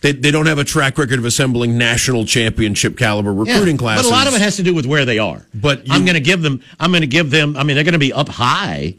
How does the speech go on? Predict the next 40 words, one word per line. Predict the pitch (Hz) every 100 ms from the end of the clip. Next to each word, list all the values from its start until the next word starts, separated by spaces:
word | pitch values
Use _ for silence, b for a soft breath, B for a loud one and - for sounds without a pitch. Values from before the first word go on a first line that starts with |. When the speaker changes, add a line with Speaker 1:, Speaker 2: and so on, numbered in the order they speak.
| -
Speaker 1:
So | 196
maybe | 214 240
they're | 220
Speaker 2:
in | -
the | 180
Speaker 1:
not |
Speaker 2:
next | 107 90 -
tier. | 107 156
Speaker 1:
Maybe | 190 226
they're | 220
not | 214
in | 196
the | 170
same | - 170
tier, | 143 170
but | 139 147
they | 165
would | 160 156
check | 175 156
the | 151
box | 120 131 127 -
of | 120 311
Speaker 2:
Oh, |
Speaker 1:
you | 170
Speaker 2:
yeah. | 190
Speaker 1:
would |
expect | 214 - 143 -
them | 123 120
to, | 123
Speaker 2:
Oh, |
yeah. | 147
Speaker 1:
you | 117
would | 131
expect | 123 147
them | 139 127
to |
recruit | 120 - 135
well | 117 123 120
enough | 113 110 101 - - _ _ _ _
for, | - 135 120